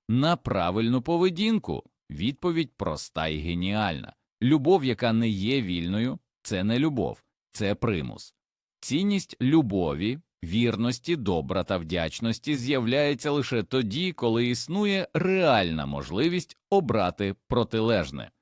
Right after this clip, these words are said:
Якби ми були роботами, запрограмованими на прославляння Бога, у цьому не було б жодної цінності. Це було б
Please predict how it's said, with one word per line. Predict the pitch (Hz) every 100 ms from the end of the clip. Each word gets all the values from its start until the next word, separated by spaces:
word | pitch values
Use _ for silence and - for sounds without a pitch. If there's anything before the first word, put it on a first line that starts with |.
| _ _ _
Якби | 120 120 92 90 98
ми | 95
були | 87 95 92
роботами, | 98 92 90 80 69 65 -
запрограмованими | 110 160 - 160 170 180 208 143 101 85 71 -
на | 127 143
прославляння | 135 - 117 90 82 85 104 147
Бога, | 156 98 71 - _ _ -
у | 151
цьому | - 165 185 180
не | 175
було | 143 147 156 127
б |
жодної | 76 101 110 90 92 85
цінності. | - 87 73 65 60 - 62 - _ _ _ -
Це | 110 156 214
було | 202 220
б | 208